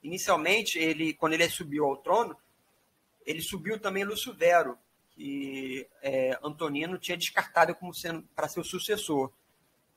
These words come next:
Antonino, quando ele morre, faz com que apenas Marco seja o sucessor.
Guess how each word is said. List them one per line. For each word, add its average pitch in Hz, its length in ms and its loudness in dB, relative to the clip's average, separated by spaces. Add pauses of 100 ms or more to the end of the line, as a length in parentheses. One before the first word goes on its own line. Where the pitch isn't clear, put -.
Antonino, 165 460 -2
quando 180 160 -4
ele 175 120 -4
morre, 156 280 6
faz 190 200 2
com 190 120 -4
que 190 100 0
apenas 202 420 2
Marco 185 360 6
seja 196 320 0
o 190 60 -6
sucessor. 202 640 -4